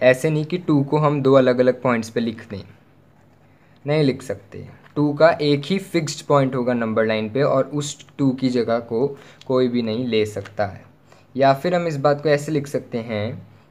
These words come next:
कि every point, every point on number line, every point on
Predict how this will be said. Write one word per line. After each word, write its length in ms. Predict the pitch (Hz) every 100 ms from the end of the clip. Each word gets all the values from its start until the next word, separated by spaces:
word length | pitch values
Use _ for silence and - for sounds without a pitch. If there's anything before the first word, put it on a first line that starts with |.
| _ -
कि 160 | 156 156 139
every 500 | 131 117 120 139 180 180 -
point, 540 | 139 123 101 98 107 - - _ _ _ _ _ _ _ _ _ _ _ _ _ -
every 420 | 123 113 117 139 - -
point 500 | 135 117 107 139 143 - - _ _ _ _ _ _ _ _ -
on 200 | 143 147 123
number 340 | 117 117 131 143
line, 340 | 120 98 92 - - _ _ _ _ _ _ _ _ _ _ _ _ _ _ _ _ _ _ _ _ -
every 420 | 120 110 123 175 175
point 560 | 127 107 104 143 - - - _ _ _ _ _ _ _ _ _ - _ 131
on 240 | 139